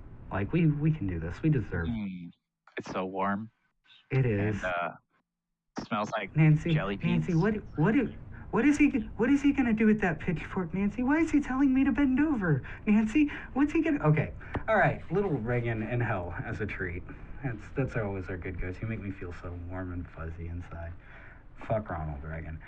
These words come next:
Speaker 1: <laughs> Um, so, let's see, uh, yeah, we talked a bit about that. Oh, yeah, so, uh, and then state level politics also matter.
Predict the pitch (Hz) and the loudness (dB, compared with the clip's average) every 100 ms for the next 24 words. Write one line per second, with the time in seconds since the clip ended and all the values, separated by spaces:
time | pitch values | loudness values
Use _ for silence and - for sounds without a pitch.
0 | - - - - - - 151 - 196 156 | -14 0 6 8 8 8 6 6 4 2
1 | - - - 240 240 214 139 - - 127 | 0 -4 0 2 2 2 0 0 0 2
2 | 117 120 123 139 147 - 139 127 110 101 | 2 2 2 2 0 -2 -2 0 0 0
3 | 98 90 85 82 82 80 85 - - - | -2 -2 -2 -4 -4 -6 -8 -10 -14 -18
4 | - - - - 160 151 143 131 117 110 | -20 -20 -10 2 6 6 6 4 0 -2
5 | 107 110 101 104 92 90 85 80 - 101 | -2 -2 0 0 -2 -2 -4 -6 -6 -4
6 | 101 104 - 170 156 101 - 127 147 - | -4 -4 -2 -2 0 -2 -2 2 2 0
7 | - 147 135 123 113 117 110 120 135 135 | -2 0 0 -2 -4 -4 -2 -2 0 -2
8 | - 165 147 117 107 95 113 107 101 104 | -2 -4 -2 -2 -2 -2 0 0 -2 -4
9 | 107 98 113 104 101 104 98 98 95 98 | -4 -4 -4 -4 -4 -4 -2 -2 -2 -4